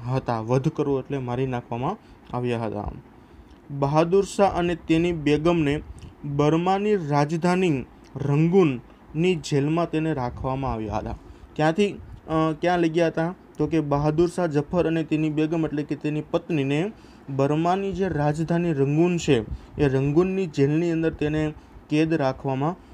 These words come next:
આવ્યા હતા અને ત્યાં શું થાય છે? તેમના મૃત્યુ થાય છે. એટલે બંને ત્યાં જ શું થાય છે? મૃત્યુ પામે છે.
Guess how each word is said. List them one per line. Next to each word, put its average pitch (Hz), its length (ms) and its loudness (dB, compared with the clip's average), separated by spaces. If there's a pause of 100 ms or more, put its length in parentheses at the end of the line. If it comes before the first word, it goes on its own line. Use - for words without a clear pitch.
(220)
આવ્યા 131 280 2
હતા 113 220 -2 (460)
અને 175 180 0
ત્યાં 151 440 0 (380)
શું 165 140 -4
થાય 151 220 0
છે? 151 300 -2 (220)
તેમના 143 440 -2
મૃત્યુ 131 640 -6
થાય 127 220 -4
છે. 139 120 -6
એટલે 131 120 -4
બંને 131 400 -4 (140)
ત્યાં 139 220 -2
જ - 40 -8
શું 147 360 -8
થાય 131 180 0
છે? 151 220 -2 (420)
મૃત્યુ 131 440 -2
પામે 123 320 -2
છે. 110 180 -6